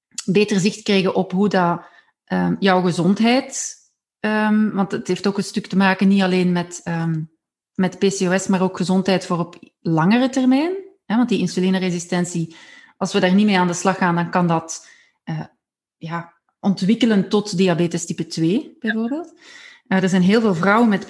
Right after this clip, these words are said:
C O S die voor hun veertigste type twee diabetes ontwikkelen. Ehm, dus we vertrekken dan, hè, vanuit die bloedtest, maar dan, ehm,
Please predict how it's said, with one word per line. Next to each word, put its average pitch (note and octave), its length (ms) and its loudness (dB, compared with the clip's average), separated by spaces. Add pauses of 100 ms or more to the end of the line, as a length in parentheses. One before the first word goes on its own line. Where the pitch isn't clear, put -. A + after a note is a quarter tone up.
(160)
C - 40 -4
O F#3 160 2
S E3+ 40 -2
die F3+ 100 0
voor F#3+ 180 2
hun G3 120 2
veertigste F#3 500 -4
type F3+ 200 -6
twee F3+ 200 -4
diabetes D#3+ 480 -4
ontwikkelen. A3 520 -8 (920)
Ehm, F#3 580 2 (840)
dus F#3+ 180 -6
we G3+ 100 0
vertrekken G#3+ 400 -2
dan, G#3 200 2
hè, A#3 140 0
vanuit A#3 320 0
die A#3 100 2
bloedtest, B3+ 600 -2
maar G3+ 260 0
dan, B3+ 500 0 (680)
ehm, G#3 400 0